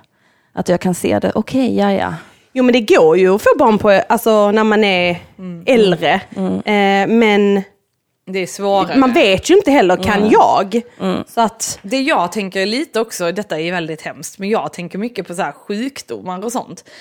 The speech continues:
Speaker 3: Alltså typ cancer och såna grejer som ändå drabbar folk i femtio, sextio-årsåldern, liksom.
Speaker 1: Mm.
Speaker 3: Eh, och då kan jag tänka så, alltså då får man ju typ inte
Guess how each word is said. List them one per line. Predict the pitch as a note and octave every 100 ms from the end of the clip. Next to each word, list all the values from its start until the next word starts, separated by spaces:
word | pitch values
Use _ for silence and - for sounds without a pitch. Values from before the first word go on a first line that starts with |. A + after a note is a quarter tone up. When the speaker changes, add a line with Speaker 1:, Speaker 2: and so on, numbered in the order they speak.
| -
Speaker 3:
Alltså | - F#3
typ | F3+ D#3 -
cancer | A3 G#3+ G3+ F#3 G3+ G3
och | F#3+
såna | F#3 F3
grejer | F#3 E3+
som | E3 F#3
ändå | E3+
drabbar | D#3+ F3+ G#3+ F3 E3+ E3
folk | E3 A#3+ F3 -
i | F3+ F3 E3+ - - -
femtio, | A3 E3 D#3 E3
sextio-årsåldern, | G3 - - D3+ D#3+ D3+ C#3+ C3+
liksom. | C3+ - C#3 D#3+ F#3 -
Speaker 1:
Mm. | F#3 F3+ E3+ F3+ E3+ E3 E3
Speaker 3:
Eh, | -
och | G#3
då | F#3+
kan | - A3
jag |
tänka | A3+ A#3 A3 G#3
så, | F#3 D3+ D3 _ _ _ _ _ _ _ _ _ _ _ _ _ _ _
alltså | F#3 -
då | G3 F#3
får | D#3+ E3+
man | E3+
ju | E3+
typ | A#3+ G#3+ G3+
inte | G#3 G#3 F3+ E3+